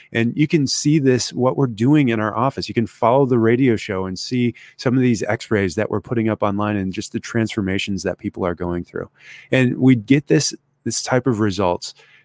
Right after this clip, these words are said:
because we understand where health comes from and we aren't focused on sickness and disease. Health comes from within. And really above, down, inside out is the chiropractic way of saying things. We give credit to God for the healing, first and foremost.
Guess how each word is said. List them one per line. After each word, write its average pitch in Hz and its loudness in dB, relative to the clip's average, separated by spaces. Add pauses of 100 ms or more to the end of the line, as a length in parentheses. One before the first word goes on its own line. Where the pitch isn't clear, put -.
(100)
because 131 2 (100)
we 113 -6
understand 104 -4 (460)
where 101 -2
health - -2
comes 82 -6
from 87 -10 (240)
and 117 -4
we 117 2
aren't 120 2
focused 101 -6
on 98 -8
sickness - -10
and 95 -8
disease. 87 -10 (260)
Health 135 0
comes 123 2
from 104 0 (340)
within. 95 0
And 113 4
really 139 8
above, 120 0
down, 104 -4
inside 95 -4
out 87 -2
is 87 -10
the 98 -6
chiropractic 95 -6
way 92 -2
of 90 -4
saying 87 -8
things. 92 -10
We 104 -8
give 107 -2
credit 156 4
to - -12
God 98 0
for 107 -4
the 95 -2
healing, 85 -6
first - -2
and 92 -6
foremost. 87 -6